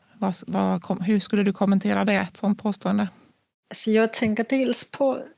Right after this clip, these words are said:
Speaker 2: på, på de utsläppen som kommer att ske med båttrafiken kommer ju att bli avsevärt större om man ska köra koldioxiden till Norge eller Storbritannien framför att lagra den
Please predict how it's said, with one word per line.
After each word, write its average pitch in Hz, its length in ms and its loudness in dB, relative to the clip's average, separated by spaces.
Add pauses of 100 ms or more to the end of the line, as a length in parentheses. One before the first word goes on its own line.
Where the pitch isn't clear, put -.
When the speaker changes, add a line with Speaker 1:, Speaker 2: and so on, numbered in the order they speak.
(800)
Speaker 2:
på, 190 480 0
på 208 100 -6
de 185 220 -4
utsläppen 202 720 -4
som 190 220 -6
kommer 180 280 -6
att 180 60 -6
ske - 300 -8
med 190 300 -2
båttrafiken - 1080 -6 (680)
kommer 185 260 -4
ju 175 100 -2
att 180 100 -2
bli 185 140 -2
avsevärt - 580 -6
större 202 640 -2 (300)
om 190 160 -4
man 185 200 -4
ska 175 640 -4 (800)
köra 175 460 -2
koldioxiden 180 920 -6 (160)
till - 180 -4
Norge 175 380 -2
eller 185 160 -2
Storbritannien 185 920 -6 (140)
framför - 500 -6
att 180 80 -2
lagra 175 380 -4
den 170 280 -8